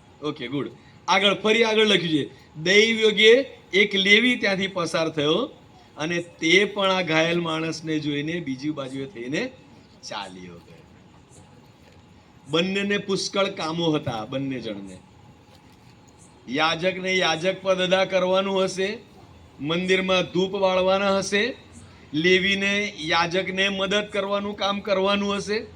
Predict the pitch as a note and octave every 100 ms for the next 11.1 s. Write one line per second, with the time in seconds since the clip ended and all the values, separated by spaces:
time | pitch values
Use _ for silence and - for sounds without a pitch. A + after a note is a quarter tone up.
0 | - - - - F3+ F3 E3 F3 - E3+
1 | E3+ E3 E3 E3+ E3 E3 - E3 D#3 D3
2 | D#3 E3 D#3 D#3+ D#3+ C#3+ C3+ D3 D3 D3
3 | C3 B2+ D3 C3 C3+ F3+ - - - -
4 | B2+ C#3+ D#3+ D#3+ D#3 D#3+ D3+ D3 D#3 D#3+
5 | D3+ D#3+ D#3 C#3+ C#3 C#3+ C#3 B2+ B2 C#3
6 | B2 A2 D3 - - - - - - -
7 | - - B2+ D3 D3+ C#3+ D#3 C3+ C#3+ D3
8 | D3 C3+ C#3 B2 B2 A#2+ A2+ - - -
9 | - F3 G3+ G#3 G3+ G3+ D3 D3 D3+ F3
10 | F3+ G3 G#3+ G#3 G3 G#3 G3 F3+ F#3+ A3